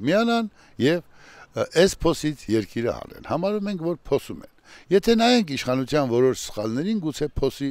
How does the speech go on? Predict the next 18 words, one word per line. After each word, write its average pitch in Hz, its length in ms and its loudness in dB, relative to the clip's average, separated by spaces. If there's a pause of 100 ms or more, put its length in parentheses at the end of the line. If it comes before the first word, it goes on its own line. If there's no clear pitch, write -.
(140)
տպավորություն 117 680 -8 (220)
ստանանք, 82 560 -14
իհարկե, 82 360 -6 (360)
բայց 214 320 2
ուզում 208 240 0
եմ 202 120 -2 (380)
անձերին 165 500 0
անդրադառնանք։ 80 720 -12 (320)
Իսրայել 151 420 2
Հակոբ 92 380 -6
Կոխյանը, 214 440 -4 (760)
ը, 98 120 2 (800)
տարիներ 185 460 2
շարունակ 120 500 -2
եղել 107 320 -2
է - 80 -2
գործիք, 90 540 -10
բութ 190 160 -2